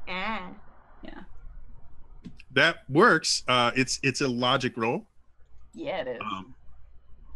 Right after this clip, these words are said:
Speaker 2: While this happens, I would like to try and use my movement to, uh, give myself eyesight again.
Speaker 1: Just 'cause I'm angry
Speaker 3: Okay.
Speaker 1: and I also have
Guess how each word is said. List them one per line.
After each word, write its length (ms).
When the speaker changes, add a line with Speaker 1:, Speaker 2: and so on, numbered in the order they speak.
Speaker 2:
While 300
this 200
happens, 560
I 140
would 160
like 200
to 100
try 360
and 280
use 160
my 120
movement 680
to, 320
uh, 280
give 220
myself 420
eyesight 460
again. 380
Speaker 1:
Just 280
'cause 180
I'm 220
angry 540
Speaker 3:
Okay. 100
Speaker 1:
and 140
I 200
also 580
have 400